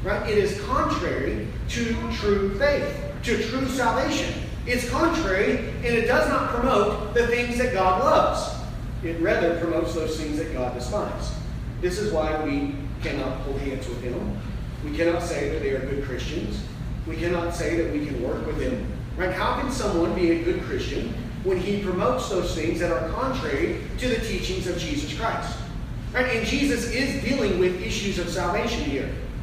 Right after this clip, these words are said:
Right? Because he says at the end, "The one goes home justified and not the other." So he is talking about an issue of salvation.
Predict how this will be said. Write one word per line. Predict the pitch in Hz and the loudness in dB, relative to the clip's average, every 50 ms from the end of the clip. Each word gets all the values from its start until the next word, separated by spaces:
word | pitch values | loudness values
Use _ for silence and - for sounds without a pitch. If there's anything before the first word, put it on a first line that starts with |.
| - - | -2 0
Right? | 247 254 220 | 2 2 4
Because | 208 214 233 233 - - - | 4 4 4 4 4 2 2
he | 208 | 2
says | 196 254 269 277 269 240 | 2 4 6 6 6 6
at | 226 - 190 | 6 2 2
the | 202 | 2
end, | 214 262 240 185 170 196 208 - - - - - - - | 2 4 4 4 4 2 2 0 -2 -4 -6 -6 -2 2
"The | 208 180 | 4 4
one | 170 - - 277 302 302 302 269 | 6 6 6 6 8 6 6 6
goes | 254 247 247 - | 6 6 6 6
home | 233 226 202 196 | 4 2 2 2
justified | - 247 285 285 294 285 - - - - - - - - 208 202 - - - - - | 2 4 4 4 4 4 2 0 0 0 2 2 4 4 4 2 2 0 -2 -2 -2
and | 247 226 220 | 0 0 2
not | 233 233 233 220 | 2 4 4 4
the | 208 240 262 | 4 4 6
other." | 269 214 208 - - - - - - - - | 6 6 4 2 2 0 -2 -4 -6 -2 2
So | - 262 240 247 | 4 4 4 4
he | - 254 247 285 | 4 2 4 4
is | 311 311 320 285 | 4 6 6 6
talking | 269 254 240 247 247 254 240 | 6 6 6 4 4 2 2
about | - 226 226 226 233 | 4 4 4 6 6
an | 226 226 254 277 | 4 2 2 2
issue | 285 - - - 233 233 233 220 | 2 2 2 2 2 0 4 4
of | 214 214 214 214 | 4 4 6 4
salvation. | 220 214 214 214 226 254 247 - - 202 170 123 | 4 6 6 6 6 6 4 2 2 2 2 0